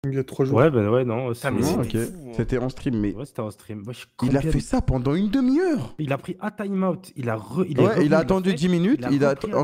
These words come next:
Speaker 2: time
Speaker 4: gros,
Speaker 2: out.
Speaker 4: en gros, de six à onze, il l'a fait, il a pris dix minutes, il est revenu, euh, quatorze minutes plus tard,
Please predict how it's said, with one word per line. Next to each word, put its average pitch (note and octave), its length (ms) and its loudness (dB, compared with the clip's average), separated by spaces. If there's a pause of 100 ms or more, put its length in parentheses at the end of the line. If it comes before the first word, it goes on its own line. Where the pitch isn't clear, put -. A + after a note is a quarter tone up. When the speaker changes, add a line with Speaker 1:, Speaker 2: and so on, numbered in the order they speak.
Speaker 2:
time D3+ 40 2
Speaker 4:
gros, F3+ 260 2
Speaker 2:
out. A#3+ 140 -14 (300)
Speaker 4:
en F3 80 2
gros, G3+ 140 2
de E3+ 160 2
six - 400 -2
à C#3 200 2
onze, D#3+ 380 0
il A2+ 160 0
l'a A#2 80 6
fait, D4 260 2
il B2 120 2
a B2 40 2
pris - 120 -4
dix F3 100 2
minutes, F#3+ 320 2
il C3 160 0
est C3 60 4
revenu, F#3+ 580 2 (380)
euh, A#2 340 2
quatorze E3+ 400 0
minutes E3+ 240 0
plus C#3+ 160 -2
tard, C4 240 0